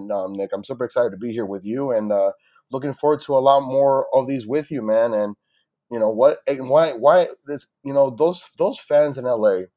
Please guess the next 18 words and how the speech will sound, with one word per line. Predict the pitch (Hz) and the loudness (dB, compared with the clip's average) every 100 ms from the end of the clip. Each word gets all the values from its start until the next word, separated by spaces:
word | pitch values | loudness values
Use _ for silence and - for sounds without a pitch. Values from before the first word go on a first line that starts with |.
| _ _ _ _ _ | _ _ _ _ _
I, | 123 | 0
I, | 127 135 131 131 | 2 0 -6 -12
especially | 110 165 160 175 | -4 -2 -2 -4
the | 135 | -4
ones | 120 113 113 101 98 | -4 2 2 2 -6
that | 95 92 | -6 -4
have | 104 95 | -6 -8
been | 95 | -14
craving | - 123 120 113 107 | -12 -6 -6 -6 -10
for | - 98 | -10 -10
this | 92 85 - | -8 -10 -6
ever | 113 123 | -6 -6
since, | - 117 110 107 - - _ _ _ | -8 -4 -4 -4 -12 -18 _ _ _
you | 113 | -4
know, | 104 95 | -4 -4
teams | - 113 107 | -6 -12 -8
have | 95 90 | -8 -4
left, | 95 82 | -4 -4